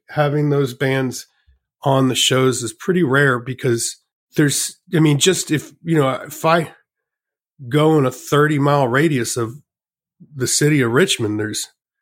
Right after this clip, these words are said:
more than enough talent. You know what I'm saying? There's more than enough great players or bands. It's, so, you know, they say it's who you know, but it's actually who knows you. So, <laughs> like,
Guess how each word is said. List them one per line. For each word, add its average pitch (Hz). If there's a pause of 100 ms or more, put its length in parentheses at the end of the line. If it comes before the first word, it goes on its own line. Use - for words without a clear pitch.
(340)
more 143
than 131
enough 117 (260)
talent. 120
You 151
know 165
what 165
I'm 151
saying? 151
There's 131
more 147
than 151
enough 135
great 135
players 123
or 117
bands. 120
It's, 117 (360)
so, 147 (640)
you 170
know, 202 (920)
they 175
say 208
it's 156
who 180
you 175
know, 160 (160)
but 165
it's 175
actually 208
who 160
knows 131
you. 123 (320)
So, 135 (500)
<laughs> -
like, -